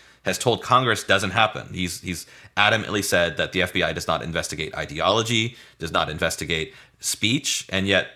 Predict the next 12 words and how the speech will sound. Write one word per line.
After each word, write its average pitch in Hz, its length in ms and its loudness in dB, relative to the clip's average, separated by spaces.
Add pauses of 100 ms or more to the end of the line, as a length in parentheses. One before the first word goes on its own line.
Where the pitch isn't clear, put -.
that's 101 340 2
exactly 95 460 2
what 87 180 0
we 85 80 -6
saw 80 460 0 (160)
in 92 140 -2
Denver, 107 420 4
that 80 160 -4
the 92 100 2
F 98 120 2
B 95 100 2
I 87 300 2